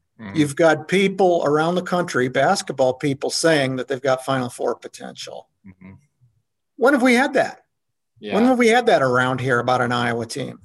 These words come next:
Speaker 1: Mm-hmm.
Speaker 2: So sometimes things happen so fast and the season does go by so quickly that,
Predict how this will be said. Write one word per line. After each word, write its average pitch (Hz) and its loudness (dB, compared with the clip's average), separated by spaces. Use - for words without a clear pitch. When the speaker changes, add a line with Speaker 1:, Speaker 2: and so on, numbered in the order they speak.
Speaker 1:
Mm-hmm. - -20
Speaker 2:
So 185 4
sometimes 285 2
things 277 2
happen 233 0
so 214 2
fast 165 0
and 143 -2
the 135 -2
season 202 0
does 165 4
go 156 2
by 135 4
so 156 0
quickly 127 -2
that, 156 4